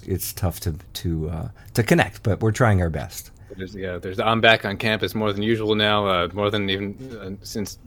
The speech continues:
Speaker 2: before covid. And, uh, Mark and I both, we had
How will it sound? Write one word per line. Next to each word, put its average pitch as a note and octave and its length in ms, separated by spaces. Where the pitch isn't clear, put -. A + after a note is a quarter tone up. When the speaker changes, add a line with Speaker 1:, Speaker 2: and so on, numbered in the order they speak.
Speaker 2:
before G2+ 340
covid. G#2+ 460
And, F2 260
uh, E2+ 140
Mark F#2 220
and A2 80
I F2+ 60
both, F#2 200
we G#2+ 80
had F2+ 160